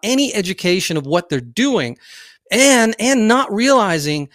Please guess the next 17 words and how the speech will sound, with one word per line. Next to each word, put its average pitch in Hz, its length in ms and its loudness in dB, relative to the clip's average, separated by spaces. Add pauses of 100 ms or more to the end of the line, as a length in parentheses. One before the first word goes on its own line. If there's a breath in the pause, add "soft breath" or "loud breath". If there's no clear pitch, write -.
(220 soft breath)
how 220 480 -4
just 196 340 -10
completely 196 960 -6
totalitarian 208 1300 0
their 156 200 -2
actions 208 360 -2
are. 165 100 2
They're 170 180 -6
actually 262 300 0
demanding 190 840 -2
you, 180 580 0 (380 soft breath)
you 220 480 4
put - 280 -2
your 294 120 -2
fist - 340 -4
up 160 240 0
or 190 160 0